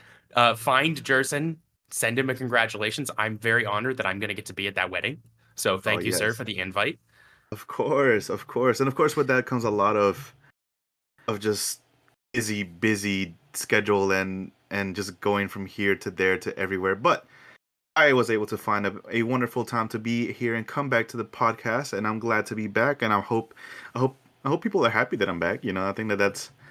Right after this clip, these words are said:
Speaker 2: that's important. <laughs>
Speaker 1: I'm happy that you're back. I'm happy that you're
Speaker 2: That's
Speaker 1: back.
Speaker 2: all,
Speaker 1: And
Speaker 2: that's
Speaker 1: you,
Speaker 2: all that matters.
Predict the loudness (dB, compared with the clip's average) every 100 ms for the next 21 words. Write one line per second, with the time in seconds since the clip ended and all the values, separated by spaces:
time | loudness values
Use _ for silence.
0 | -20 -20 -20 -20 _ -10 -8 -2 -2 -2
1 | -4 -6 -6 -16 -10 -8 -8 _ -4 0
2 | 0 0 -4 -6 -8 -10 -14 _ _ -4
3 | 0 -2 -2 -6 -4 -2 -2 -2 -2 0
4 | 0 0 -2 -4